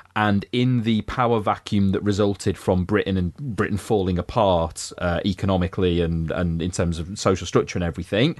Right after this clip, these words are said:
a fascist party swept into power, um, and then, you know, created this ruling dystopia.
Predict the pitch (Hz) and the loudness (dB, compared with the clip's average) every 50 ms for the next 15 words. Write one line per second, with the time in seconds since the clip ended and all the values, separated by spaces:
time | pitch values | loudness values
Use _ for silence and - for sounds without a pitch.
0 | - - - - - - - - - 123 120 98 - - 143 131 - - 120 107 | -12 -18 -20 -18 -16 -16 -8 -2 0 0 0 0 0 0 -2 -2 0 -2 -2 -4
1 | - - 123 110 104 104 101 - - 95 90 85 - - - - 120 107 107 101 | -2 0 2 4 4 4 2 0 0 0 0 -2 -2 -6 -6 -4 -2 0 0 0
2 | - - - - 104 92 90 87 - 90 - - 113 98 80 78 - - 82 107 | -2 -4 -2 0 0 2 2 -2 -4 -8 -4 0 0 0 0 -2 -4 -4 -4 -4
3 | - - - - - - - - _ _ _ 104 98 92 90 90 90 90 90 87 | -4 -8 -14 -20 -20 -20 -20 -20 _ _ _ 2 2 4 2 2 2 2 2 2
4 | 85 85 85 82 - - _ _ _ _ _ - 104 95 87 85 85 - - - | 0 0 -2 -4 -6 -10 _ _ _ _ _ -2 0 0 0 -2 -6 -8 -4 -2
5 | 107 95 87 85 80 - _ _ - - 101 87 82 78 76 - _ - - - | 0 0 0 0 -4 -6 _ _ -4 -2 -2 0 0 -4 -6 -8 _ -20 -18 -16
6 | - 156 - - - 110 95 90 87 87 - 101 87 - - 101 90 - - 104 | -16 -12 -8 0 2 4 4 4 2 2 0 -2 -4 -2 -2 -2 -2 0 0 2
7 | 98 87 85 82 85 80 - - - - 170 180 135 - - - - 92 | 2 2 2 0 0 -2 -4 -2 0 2 2 2 2 0 -4 -6 -6 -10